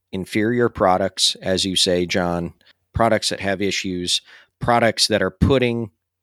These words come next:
the general public's health and safety at risk. It's, it's one of my beliefs as, you know, someone who has been,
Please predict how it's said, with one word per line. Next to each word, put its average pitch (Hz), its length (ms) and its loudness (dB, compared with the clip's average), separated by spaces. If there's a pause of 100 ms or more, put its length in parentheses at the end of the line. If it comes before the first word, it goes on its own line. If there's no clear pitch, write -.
the 101 80 -4
general 123 300 2
public's - 680 0 (340)
health 131 300 0
and 107 120 -2
safety 107 420 2
at 90 120 -4
risk. 87 480 0 (320)
It's, - 300 0
it's 160 180 2
one 175 140 2
of 143 80 2
my 135 240 4
beliefs 131 720 -2
as, 104 680 0 (240)
you 113 140 -4
know, 98 80 -2
someone 123 440 2
who 107 280 -4
has 101 340 -2
been, 104 560 0